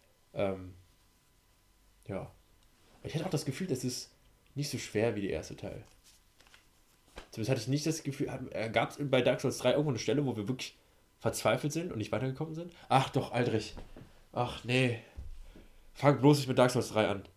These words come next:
Nee. <laughs> Nee, unglaublich schöne Spiele. Ja.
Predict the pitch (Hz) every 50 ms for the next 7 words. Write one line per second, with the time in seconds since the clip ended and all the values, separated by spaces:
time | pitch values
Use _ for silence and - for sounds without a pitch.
0 | _ - 107 107 104 - - 127 - - 165 147 - 185 - 165 - - - 165
1 | - - - 165 151 - 190 - - 185 - - - 143 - - - - - 151
2 | 214 240 240 226 196 180 - - - 143 - - - - - - - - - -
3 | - 98 104 101 - 120 117 120 110 107 - - 101 107 - - - 101 98 95
4 | - - - - - - - - - - - _ _ _ _ _ - 107 98 92